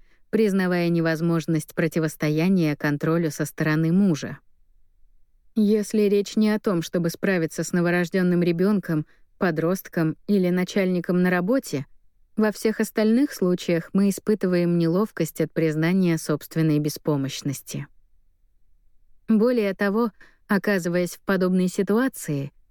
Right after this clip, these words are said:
мы признаём собственное желание получить контроль и власть,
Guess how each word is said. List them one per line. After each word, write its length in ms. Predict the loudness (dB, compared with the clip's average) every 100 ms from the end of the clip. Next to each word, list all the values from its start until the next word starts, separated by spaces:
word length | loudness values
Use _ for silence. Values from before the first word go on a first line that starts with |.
| _ 0
мы 220 | 2 2
признаём 540 | 0 2 2 2 0
собственное 720 | 0 -2 -2 -2 0 2 2
желание 540 | 2 0 2 0 0 0
получить 500 | 0 0 0 -4 -2
контроль 480 | -2 0 0 0
и 40 | 0
власть, 480 | 0 0 -2 -10